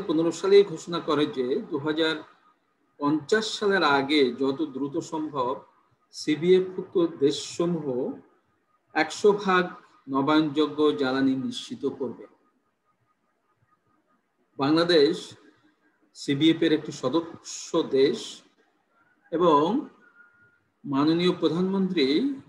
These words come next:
শেখ হাসিনা দ্বিতীয়বারের মতো এ ফোরামের সভাপতির দায়িত্ব পালন করছেন। এছাড়া আমাদের পরিবেশ, বন ও জলবায়ু পরিবর্তন মন্ত্রণালয়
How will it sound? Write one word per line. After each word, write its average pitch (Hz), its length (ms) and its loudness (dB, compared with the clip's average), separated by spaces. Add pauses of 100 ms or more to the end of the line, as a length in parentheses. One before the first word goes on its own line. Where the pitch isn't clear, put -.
(120)
শেখ 156 320 -4
হাসিনা 170 560 -2 (600)
দ্বিতীয়বারের 208 680 4
মতো 156 640 0
এ 151 120 2
ফোরামের 156 460 0
সভাপতির 156 680 -6
দায়িত্ব 131 340 -4
পালন 123 320 -6
করছেন। - 320 -20 (2250)
এছাড়া 196 380 2
আমাদের 175 520 2
পরিবেশ, 170 1000 2 (220)
বন 143 440 0
ও 165 180 0
জলবায়ু 139 540 0
পরিবর্তন 143 480 -4
মন্ত্রণালয় 135 880 -4